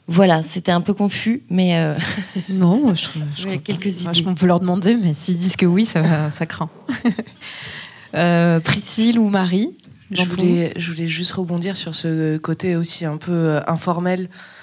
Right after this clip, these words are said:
Speaker 3: euh, du réseau, euh, qui, qui se met en, en, en en porte-à-faux, en, euh, en truc, euh, qui, qui va pas avec l'esprit, euh, justement très scolaire, euh, qu'on inculque, euh,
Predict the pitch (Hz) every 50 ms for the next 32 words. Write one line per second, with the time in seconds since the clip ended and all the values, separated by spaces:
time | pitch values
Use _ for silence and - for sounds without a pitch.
0 | - - - - - - - 160 151 151 151 151 147 147 143 143 143 147 143 143
1 | 143 143 139 139 147 143 147 151 147 151 151 147 151 175 185 185 - - - _
2 | _ _ - - - - _ _ _ _ _ - - _ - - 180 160 147 143
3 | 143 143 143 139 143 143 143 143 139 143 143 143 139 139 151 147 - - - 156
4 | 151 147 139 143 - 156 151 - - 170 160 160 151 143 139 139 135 135 135 135
5 | 135 139 139 - - - - - - - - - - - _ _ - 147 143 139
6 | 139 139 - - 80 85 85 95 98 73 67 65 69 - - - _ _ _ _
7 | _ _ _ - - - - - - - - 82 113 113 85 - - - - -
8 | 156 156 - - - - - - 156 151 147 - 156 - - 156 151 147 - -
9 | 175 175 175 170 160 151 147 147 147 147 147 147 143 147 151 160 156 151 147 143
10 | 143 147 151 - - - - - - - - 143 143 139 135 135 139 - - -
11 | - - - - - - - - - - - 185 180 156 - 175 165 156 156 -
12 | 190 185 190 185 170 165 160 160 - 165 156 156 - - - - 180 180 175 160
13 | 151 147 147 147 147 160 160 - 190 180 180 175 175 - - 170 156 - - 165
14 | 156 156 160 165 160 156 151 139 139 143 139 143 143 - 147 143 143 143 143 139
15 | 139 - - 151 151 - 160 143 139 135 135 131 127 127 131 131 131 131